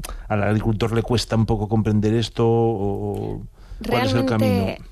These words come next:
Speaker 2: realmente ahora estamos ofreciendo servicios de, de ingeniería civil y medio ambiente. Hemos lanzado la línea de servicios con, te-, con imágenes satélite más dirigidos a entidades,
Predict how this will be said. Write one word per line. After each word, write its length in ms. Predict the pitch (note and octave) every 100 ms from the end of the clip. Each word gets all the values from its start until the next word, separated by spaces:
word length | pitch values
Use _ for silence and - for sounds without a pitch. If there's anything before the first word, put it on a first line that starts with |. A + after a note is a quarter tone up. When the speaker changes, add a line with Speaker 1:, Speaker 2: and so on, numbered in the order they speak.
| -
Speaker 2:
realmente 480 | G#3 A#3 A#3+ C4 C4
ahora 260 | B3+ B3 C4
estamos 320 | C4 A#3+ A3+
ofreciendo 540 | A3 G#3 G3+ G#3+ G#3 A#3
servicios 600 | - G#3 G3+ - A#3 G3
de, 420 | G3 F#3 F3+ F3 -
de 180 | F3+ F#3
ingeniería 840 | F3+ F3+ F3+ G3 F#3+ F#3+ G#3 G#3
civil 500 | G#3 - G#3+ A3 G#3+
y 100 | G#3+
medio 260 | G#3 G#3+ G#3+
ambiente. 540 | A3 A#3+ B3 C4 D4 - - - -
Hemos 280 | G#3+ G#3 G3
lanzado 420 | G3+ F#3 G#3+ G#3
la 100 | G3
línea 320 | G#3 A#3 A3+
de 240 | F#3+ F3+ F3+
servicios 720 | G3+ F3+ F#3+ E3+ G#3 G3+ -
con, 460 | - G3+ F#3+ F#3
te-, 240 | F3+ - F#3
con 180 | - F#3
imágenes 440 | G3 G3 G#3 G3+
satélite 640 | - A3+ A3+ A3+ A3+ B3+ - - -
más 220 | G3+ G#3
dirigidos 680 | G#3+ G#3 - A3+ G#3+ A3 G3+
a 80 | F#3+
entidades, 640 | F#3+ G3 F#3+ G3 G#3+ -